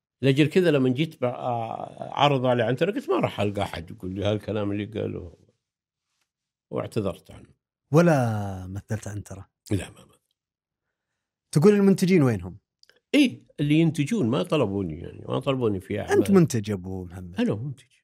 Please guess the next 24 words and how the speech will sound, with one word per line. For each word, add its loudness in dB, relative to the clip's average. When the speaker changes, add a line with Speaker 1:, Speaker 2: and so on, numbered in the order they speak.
Speaker 1:
بس -16
كمان -2
منتج 0
أب-، -2
لازم -4
أبيعه -4
للتلفزيون. -6
فالتلفزيون 0
و-، -6
وقف، -4
ما -4
عاد -6
يقبل -12
أعمال -10
الحين. -20
Speaker 2:
ولو 6
جاك 2
الآن 0
عمل -2
تقدر -4
تأدي؟ -8
Speaker 1:
إيه 2
طبعًا، -4
كيف؟ -10